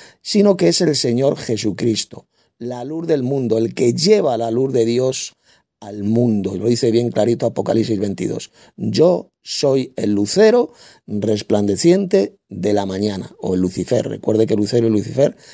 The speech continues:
es exactamente lo mismo. Los verdaderos cristianos somos, por lo tanto, seguidores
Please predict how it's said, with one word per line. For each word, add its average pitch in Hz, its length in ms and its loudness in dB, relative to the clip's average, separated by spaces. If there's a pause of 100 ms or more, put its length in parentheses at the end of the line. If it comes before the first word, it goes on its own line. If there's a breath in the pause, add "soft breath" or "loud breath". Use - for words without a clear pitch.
(220 loud breath)
es 135 340 -6
exactamente 110 800 -2
lo - 60 -6
mismo. - 260 -12 (600 loud breath)
Los 160 140 -2
verdaderos 196 380 -4
cristianos 196 540 2
somos, 170 240 -2
por 139 140 -6
lo 131 100 0
tanto, 147 340 2
seguidores 123 640 2